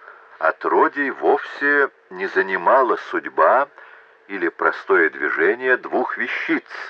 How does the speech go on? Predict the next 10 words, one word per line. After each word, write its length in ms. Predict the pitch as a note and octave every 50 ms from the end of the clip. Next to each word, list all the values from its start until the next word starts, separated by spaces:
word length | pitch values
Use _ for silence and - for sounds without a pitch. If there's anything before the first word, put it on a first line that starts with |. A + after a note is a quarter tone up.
| - - - - - - - - - _ _
переданных 720 | - G2 F#2+ E2 E2 D#2+ D#2 D#2 D2+ D2 C#2+ C#2+ - -
перстом 680 | _ - - E2 D#2+ - - - - D#2+ D2+ C#2 B1+ _ _ _
Шеврикуке. 720 | - - - E2 C#2 C#2 D2 - - - - - - - - _ _ _ _ _ _ _ _ _ _ _ _ _ _ _ _ _ _ _ _ _ _ _ _ _ _ _
Подавай 580 | - - - D#3+ D#3 D3 C#3+ G2+ D#3 F3 F3+ F3
им, 340 | - - D#3+ F3 E3+ D#3+ C3+
видите 440 | G#2 D3 E3+ E3+ D#3+ D3 - -
ли, 220 | C#3+ D3 D3 D3 - - - - - - - - _ _
привидения 760 | - E2+ F2 E2 E2+ E2 - - D3+ D#3+ D3+ D3 D3 D3 D3 C#3
и 180 | - B2 C3+
призраки. 600 | C3+ _ - D#3+ E3+ C3 - - - - _ -